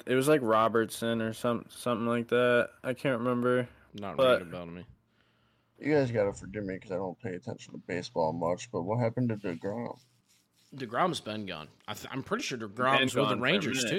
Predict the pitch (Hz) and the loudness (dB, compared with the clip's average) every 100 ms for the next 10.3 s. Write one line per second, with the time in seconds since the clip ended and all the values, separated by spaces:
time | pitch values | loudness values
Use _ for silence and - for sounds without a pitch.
0 | 185 - _ _ _ _ _ _ _ _ | -2 -8 _ _ _ _ _ _ _ _
1 | - 127 120 117 120 110 101 - _ _ | -2 2 4 4 4 4 0 -10 _ _
2 | _ _ 135 139 131 120 117 113 - 113 | _ _ -8 -6 -4 -2 -2 -4 -6 0
3 | 143 120 127 127 120 131 135 - 131 127 | 2 4 4 4 4 2 2 2 2 2
4 | 143 180 196 - _ _ _ _ _ _ | 0 -2 -4 -10 _ _ _ _ _ _
5 | - 123 131 120 139 139 139 139 127 156 | -6 0 0 0 -2 -4 -4 -2 -2 -4
6 | 104 85 90 - 82 - 110 107 104 101 | -8 -10 -12 -12 -14 -12 -12 -10 -10 -12
7 | 113 95 _ _ _ _ _ _ _ _ | -12 -16 _ _ _ _ _ _ _ _
8 | _ _ _ _ _ 123 107 - 117 101 | _ _ _ _ _ -12 -10 -10 -10 -12
9 | _ _ _ _ _ _ _ _ _ _ | _ _ _ _ _ _ _ _ _ _
10 | 101 107 95 | -2 0 0